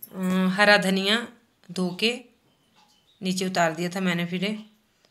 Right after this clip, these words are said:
और ये चावल भी बनाए थे मैंने कुकर में, थोड़े से, ज़्यादा नहीं थे। और मक्के की रोटी भी हमारी तैयार है। अब चलिए थाली देख लेते हैं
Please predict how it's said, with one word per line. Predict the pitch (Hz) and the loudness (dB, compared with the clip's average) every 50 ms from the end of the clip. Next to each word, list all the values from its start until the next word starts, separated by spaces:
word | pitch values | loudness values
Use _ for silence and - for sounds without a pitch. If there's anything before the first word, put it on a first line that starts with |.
| _ _ _ _ _ _ - - | _ _ _ _ _ _ -16 -12
और | 160 160 160 165 165 156 165 165 165 165 160 165 _ _ _ _ _ _ _ _ _ _ _ _ _ _ _ _ _ _ _ _ _ _ _ _ _ _ _ 175 | -10 -8 -6 -6 -6 -6 -6 -8 -8 -8 -10 -14 _ _ _ _ _ _ _ _ _ _ _ _ _ _ _ _ _ _ _ _ _ _ _ _ _ _ _ -12
ये | 170 | -12
चावल | 170 175 175 160 156 156 160 160 | -6 -4 -2 -2 -2 -2 -4 -6
भी | 170 180 | -6 -6
बनाए | 175 190 190 190 190 | -4 -2 -2 -2 -2
थे | 185 190 208 | -2 -4 -6
मैंने | 202 202 202 | -8 -8 -8
कुकर | 196 - 190 185 - 196 185 | -8 -10 -10 -8 -6 -6 -2
में, | 185 185 190 | -2 -2 -2
थोड़े | 185 185 185 175 170 165 170 | -4 -6 -6 -6 -4 -4 -4
से, | 170 - 190 214 208 214 - _ _ _ _ _ _ _ 175 | -4 -4 -6 -6 -6 -10 -16 _ _ _ _ _ _ _ -10
ज़्यादा | 165 175 160 156 156 156 | -6 -4 -4 -4 -4 -6
नहीं | 160 160 160 | -8 -10 -12
थे। | 160 202 | -12 -10
और | 196 | -6
मक्के | 196 180 170 180 - 175 | -6 -6 -6 -6 -8 -8
की | 170 | -8
रोटी | 170 160 160 160 170 | -8 -8 -8 -8 -8
भी | 170 | -8
हमारी | 175 165 165 156 | -6 -8 -8 -10
तैयार | 156 - 170 165 170 175 196 | -10 -8 -4 -2 -2 -2 -2
है। | 214 208 - - - - - - - _ - | -4 -8 -12 -12 -12 -12 -12 -12 -16 _ -6
अब | 202 208 | -6 -4
चलिए | 202 208 196 208 214 | -4 -2 0 0 0
थाली | 214 214 - 170 170 185 185 | 0 2 2 2 2 4 2
देख | 180 180 175 175 | 0 0 -2 -2
लेते | 180 175 175 170 175 202 202 | -2 -4 -4 -4 -4 -4 -4
हैं | 196 220 226 214 - - | -2 -4 -4 -6 -10 -14